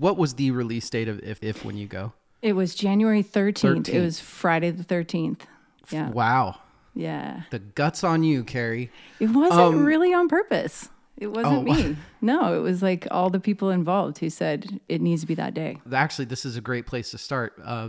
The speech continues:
Speaker 1: because on more of a surface level, a lot of what I wanna talk about, and I think Sven too today, is how an album like this, with the people that are involved, but still being independent, even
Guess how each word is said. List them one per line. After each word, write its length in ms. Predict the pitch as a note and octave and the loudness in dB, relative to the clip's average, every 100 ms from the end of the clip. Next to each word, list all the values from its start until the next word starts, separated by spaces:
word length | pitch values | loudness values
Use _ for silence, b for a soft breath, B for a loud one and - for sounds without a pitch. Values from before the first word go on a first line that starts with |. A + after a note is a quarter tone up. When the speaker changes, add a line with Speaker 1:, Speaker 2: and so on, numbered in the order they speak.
| - | -10
Speaker 1:
because 480 | B2 A#2 G#2+ - _ | -8 -6 -8 -12 _
on 240 | C#3+ B2+ B2 | 0 2 0
more 220 | B2+ C3 | 0 0
of 80 | A2+ | -2
a 80 | A2 | -6
surface 520 | - F3+ E3 C3+ - | -4 -2 -2 -6 -6
level, 460 | A#2+ A2 G#2+ G#2 - | -6 -6 -10 -12 -4
a 40 | D#3 | -2
lot 380 | C3+ D3 F3 | 4 6 6
of 160 | G3+ D#3 | 4 0
what 160 | C#3 C#3+ | 0 2
I 100 | C3+ | 0
wanna 280 | B2 A#2+ A#2 | 0 -2 -4
talk 320 | - A#2 A2 | 0 -2 -2
about, 340 | A2 A2 G#2+ A#2+ | -4 -4 -4 -6
and 120 | A2+ | -10
I 60 | A2 | -8
think 280 | B2 A2+ - | -8 -10 -14
Sven 340 | - A#2 G#2 | -8 -8 -8
too 320 | - G#2+ G#2 G2 | -8 -10 -10 -12
today, 420 | - G2+ F#2+ F#2 b b | -12 -8 -8 -8 b b
is 500 | A2+ A2+ G#2+ G2+ - B B B B - | -4 -2 -2 -6 -10 B B B B 0
how 260 | D3 D#3 | 4 4
an 80 | D#3 | 4
album 400 | - C#3 C#3+ C#3+ | 2 0 0 0
like 240 | C3 A#2+ - | -2 -4 -8
this, 640 | G#2+ G#2 - - - - _ - | -8 -8 -8 -10 -12 -16 _ -10
with 140 | B2 | -8
the 80 | A#2 | -8
people 380 | - - D3 D3 | -8 -6 -4 -2
that 140 | C3 | -2
are 120 | B2+ A#2+ | -2 -4
involved, 720 | A2+ A2 G#2+ G#2 G#2+ - - - | -6 -8 -8 -10 -14 -20 -12 -8
but 140 | A#2 | -6
still 300 | - D#3 E3 | 0 2 4
being 260 | E3+ E3 D3 | 4 4 4
independent, 1000 | D3 C3 - E3 D#3+ A2+ G#2 G#2 - - | 2 0 -4 0 0 0 -6 -12 -18 -18
even 520 | A2+ D3+ C#3 B2+ A2+ | -8 -4 -2 -2 -4